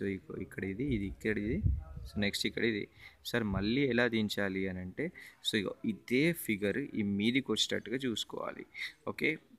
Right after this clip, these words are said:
So, ఇక్కడ మీరు చూసినట్టయితే, so, మనకు మధ్యలో, ఓకే? So, so, ఇక్కడ మీరు కొంచెం మీ కామన్ సెన్స్‌ని అయితే యూజ్ చేయాలి. ఎందుకు అని అంటే, so, లోపల ఫిగర్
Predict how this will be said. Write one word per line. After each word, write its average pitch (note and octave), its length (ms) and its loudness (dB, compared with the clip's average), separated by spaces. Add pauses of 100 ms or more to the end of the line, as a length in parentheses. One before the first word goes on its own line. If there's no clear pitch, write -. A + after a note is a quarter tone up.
(640)
So, B2 200 2 (400)
ఇక్కడ A2+ 220 2 (120)
మీరు G2+ 120 0 (100)
చూసినట్టయితే, - 760 0 (580)
so, - 100 0 (440)
మనకు G#2+ 280 -2 (240)
మధ్యలో, G2+ 480 0 (380)
ఓకే? A#2+ 200 0 (720)
So, G#2+ 120 2 (2500)
so, - 140 -8
ఇక్కడ A2 180 2 (100)
మీరు G#2 140 -2 (100)
కొంచెం A2 400 -4
మీ A2+ 80 -2 (100)
కామన్ G#2 360 -6
సెన్స్‌ని A#2 300 -4
అయితే A2+ 140 -2 (160)
యూజ్ A2 300 0
చేయాలి. G#2 300 0 (100)
ఎందుకు A2 300 -2
అని A2+ 160 4
అంటే, F#2+ 280 -4 (640)
so, - 100 0 (140)
లోపల A2+ 340 2
ఫిగర్ C3+ 360 2